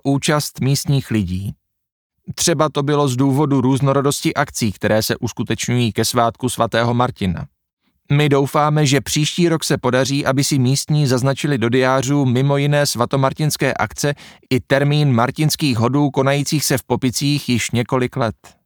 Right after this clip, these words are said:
Abychom mohli prožít společně chvíle plné zpěvu, tance, radosti, oddechu a setkání, protože tato tradice byla obnovena hlavně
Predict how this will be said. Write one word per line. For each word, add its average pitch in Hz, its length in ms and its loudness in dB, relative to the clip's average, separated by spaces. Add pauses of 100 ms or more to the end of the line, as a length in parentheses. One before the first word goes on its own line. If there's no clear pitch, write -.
(260)
Abychom 147 340 2
mohli 151 420 2
prožít 156 380 0
společně 143 600 0
chvíle 143 380 0
plné 151 340 2
zpěvu, 117 480 0 (260)
tance, 120 500 0 (180)
radosti, 139 520 0 (400)
oddechu 165 600 0
a 143 60 2
setkání, 104 760 0 (420)
protože 127 400 0 (100)
tato 135 260 -2
tradice 120 480 -2
byla 127 300 0
obnovena 127 480 0
hlavně 123 520 0